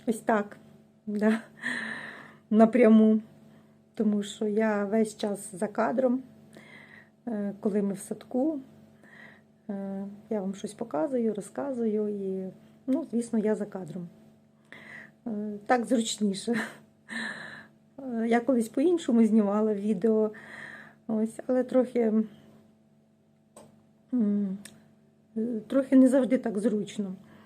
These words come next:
От, е, мені проще, коли я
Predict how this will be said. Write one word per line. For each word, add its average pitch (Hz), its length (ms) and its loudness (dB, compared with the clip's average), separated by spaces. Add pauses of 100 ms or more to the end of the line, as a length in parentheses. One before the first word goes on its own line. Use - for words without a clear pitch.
(960)
От, 208 360 -6
е, 226 40 -2 (360)
мені 233 260 6
проще, 254 520 4
коли 220 280 2
я 202 400 0